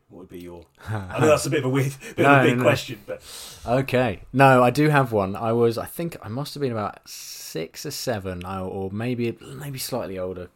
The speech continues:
Speaker 2: 'cause it's still quite fresh in my mind. Um, went to the south of France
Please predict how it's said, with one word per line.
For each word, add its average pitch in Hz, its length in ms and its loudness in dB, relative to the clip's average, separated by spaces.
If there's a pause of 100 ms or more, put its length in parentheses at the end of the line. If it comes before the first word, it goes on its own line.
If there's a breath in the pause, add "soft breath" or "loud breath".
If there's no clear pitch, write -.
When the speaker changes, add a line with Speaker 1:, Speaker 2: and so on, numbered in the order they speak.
(220)
Speaker 2:
'cause - 340 -16
it's - 80 -18
still 131 160 -8
quite 101 220 -12
fresh - 260 -8
in 104 60 -8
my 98 100 -4
mind. 95 400 -8
Um, 104 520 -6 (540 soft breath)
went 127 160 -2
to 117 60 -6
the 120 60 -4
south 135 280 0
of 110 60 -14
France - 640 -8